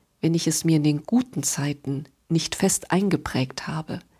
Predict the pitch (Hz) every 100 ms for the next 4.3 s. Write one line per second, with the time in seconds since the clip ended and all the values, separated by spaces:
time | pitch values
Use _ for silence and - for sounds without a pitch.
0 | _ _ _ 147 170 190 180 202 190 -
1 | 202 - 247 214 135 131 - 147 127 -
2 | 165 _ _ _ _ _ - 160 180 220
3 | 214 - 160 - - - 185 226 185 131
4 | 127 -